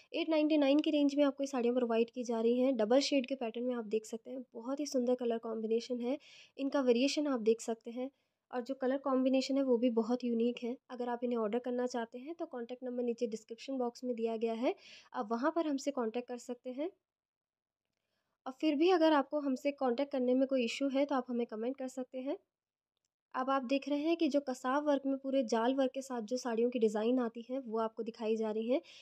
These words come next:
ये रॉयल जॉर्जेट में जो साड़ियों की डिज़ाइन आती है वो आपको दिखाया जा रहा है।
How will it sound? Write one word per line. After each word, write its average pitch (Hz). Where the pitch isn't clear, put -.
ये 262
रॉयल 240
जॉर्जेट 269
में 262
जो 254
साड़ियों 233
की 247
डिज़ाइन 226
आती 226
है 262
वो 226
आपको 214
दिखाया 208
जा 202
रहा 196
है। 208